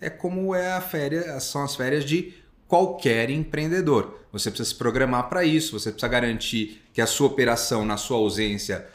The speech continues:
vai estar funcionando, vai estar rodando, a sua equipe está preparada pra isso. Enfim, funciona como funciona pra qualquer empreendedor. Não muda muito nesse sentido,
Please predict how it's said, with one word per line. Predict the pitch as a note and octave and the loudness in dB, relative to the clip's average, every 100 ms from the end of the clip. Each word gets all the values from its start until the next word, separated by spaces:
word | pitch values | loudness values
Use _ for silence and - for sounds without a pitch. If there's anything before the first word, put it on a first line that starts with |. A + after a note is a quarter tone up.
| - | -20
vai | - F#2+ A#2 | -6 2 4
estar | G#2+ - G#2 G2 | 4 0 0 0
funcionando, | - G#2 F3+ E3 C3 A#2 F#2 | -2 -4 -2 0 0 0 0
vai | F#2+ | 0
estar | F#2+ G2 | 0 -4
rodando, | F2+ C#3+ C#3 C3 G#2+ | -2 0 0 0 0
a | |
sua | F#2 G#2 | -2 -4
equipe | G2 G#2 | -6 -8
está | - G2 | -6 -6
preparada | - F#2 G2 F2+ F#2 G2 | -6 -4 -2 -2 -2 -2
pra | D#3+ | -2
isso. | D#3+ B2+ B2+ - - - _ - | 0 0 -2 -8 -14 -20 _ -10
Enfim, | C3+ - A2 D#2+ - _ | -6 0 -2 -2 -14 _
funciona | - F#3 G3+ G3 | -6 -2 0 0
como | G3 E3+ | -2 -4
funciona | E3 - D#3 D3 | -6 -4 -6 -6
pra | D3+ | -6
qualquer | - A#2+ A#2 - | -2 -4 -2 -2
empreendedor. | C#3 B2+ A#2+ A2 G2 D#2+ C#2+ _ - | -2 -2 -4 -2 -2 -4 -12 _ -8
Não | G2+ | -4
muda | A2+ A2 B2+ B2 G2+ F#2+ | -2 0 0 0 0 0
muito | F#2 F#2+ F#2 F#2 | -2 -4 -6 -10
nesse | F2 | -10
sentido, | - F#2 - - | -10 -10 -10 -12